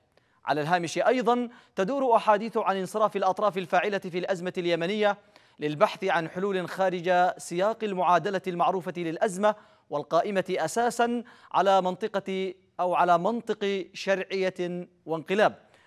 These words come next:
وما دام مجلس، وما دعم مجلس انتقالي في الجنوب مشابه لذلك الذي أعلنه الانقلابيون في صنعاء،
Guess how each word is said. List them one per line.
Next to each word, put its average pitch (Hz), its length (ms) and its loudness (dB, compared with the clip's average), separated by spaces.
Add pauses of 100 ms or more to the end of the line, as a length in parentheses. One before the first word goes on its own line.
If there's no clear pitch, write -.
(140)
وما 156 200 2
دام 180 260 2
مجلس، 165 340 -4 (720)
وما 170 320 2
دعم 180 420 2
مجلس 175 400 -4
انتقالي 175 640 -2
في 170 120 -8
الجنوب 196 560 -4
مشابه 180 400 -2
لذلك 175 440 -2
الذي 170 480 -4 (280)
أعلنه 190 500 0
الانقلابيون 175 720 -2
في 170 120 -6
صنعاء، 175 500 2